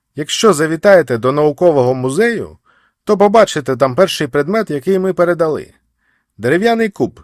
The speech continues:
зібраний цілком якісно, хоча він був не суцільним щільним тілом, а складався з мільйонів крихітних сфер. Насправді він нагадував щось на кшталт твердої версії одного з ранніх телевізійних кадрів. Адже замість того, щоб передати предмет молекула за молекулою,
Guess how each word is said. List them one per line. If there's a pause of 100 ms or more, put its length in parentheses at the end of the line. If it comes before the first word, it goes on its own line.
(120)
зібраний
цілком
якісно, (200)
хоча
він
був
не
суцільним
щільним
тілом, (540)
а
складався
з
мільйонів
крихітних
сфер. (920)
Насправді
він
нагадував
щось
на
кшталт
твердої
версії
одного
з
ранніх
телевізійних
кадрів. (800)
Адже
замість
того,
щоб
передати
предмет
молекула
за
молекулою,